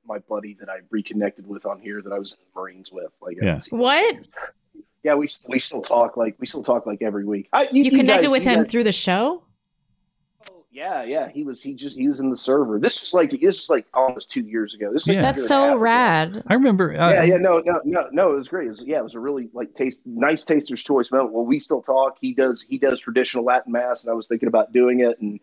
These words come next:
Speaker 2: Yeah.
Speaker 1: he just put, he, he pushed me over the edge. But we, yeah, we do a similar thing every week. So I, I, I've been talking too long. I'll let you guys go. But, uh, yeah, yeah, people are still
Speaker 2: Well,
Speaker 1: reconnecting on here. So,
Speaker 2: well, th-, thank
Speaker 1: uh,
Speaker 2: you, man.
Speaker 1: you guys
Speaker 2: All,
Speaker 1: enjoy
Speaker 2: all the best
Speaker 1: yourselves.
Speaker 2: to your family.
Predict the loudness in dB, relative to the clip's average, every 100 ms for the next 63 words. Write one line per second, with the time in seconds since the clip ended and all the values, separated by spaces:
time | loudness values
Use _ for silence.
0 | _ 0 0 -4 -6 -2 -2 -2 -2 0
1 | -2 2 2 0 _ -2 0 2 2 2
2 | 2 4 2 0 0 2 2 2 0 -2
3 | -2 2 0 0 -4 -4 -6 -6 -8 -10
4 | -14 -18 -18 -14 -8 -8 -8 -6 -2 2
5 | 2 2 2 2 2 2 0 0 -2 2
6 | 2 2 0 0 -4 -4 -4 -4 -4 -4
7 | -6 -12 _ -10 -8 2 4 4 4 2
8 | 2 -2 -8 -8 -10 -4 -4 -6 -8 -10
9 | -10 -14 -18 -16 -16 -12 -10 -8 -10 -16
10 | -8 2 4 4 4 4 4 2 4 4
11 | 4 4 4 4 2 0 2 2 4 4
12 | 4 2